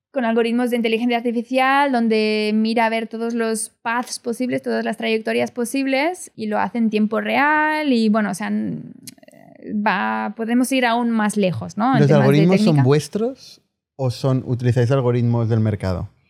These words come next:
Speaker 1: Hay medio medio. Hay cosas que hemos hecho de cero, hay cosas que aprovechamos, hechos que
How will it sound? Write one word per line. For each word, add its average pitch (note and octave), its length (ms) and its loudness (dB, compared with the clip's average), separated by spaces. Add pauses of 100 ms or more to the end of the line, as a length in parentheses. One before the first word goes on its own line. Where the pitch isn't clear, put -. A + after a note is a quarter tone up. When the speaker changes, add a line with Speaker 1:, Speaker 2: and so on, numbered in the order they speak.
(400)
Speaker 1:
Hay C4+ 400 0 (200)
medio A3+ 360 -2
medio. F3 340 -6 (220)
Hay G#3+ 200 -4
cosas A#3 580 -2
que A3 340 -4
hemos A3 260 -2
hecho A3+ 300 -2
de G#3 220 -4
cero, D4 340 0
hay B3 160 2
cosas A3 380 -6
que G#3 180 -6
aprovechamos, B3+ 800 -2
hechos A3 300 -4
que G#3+ 280 -6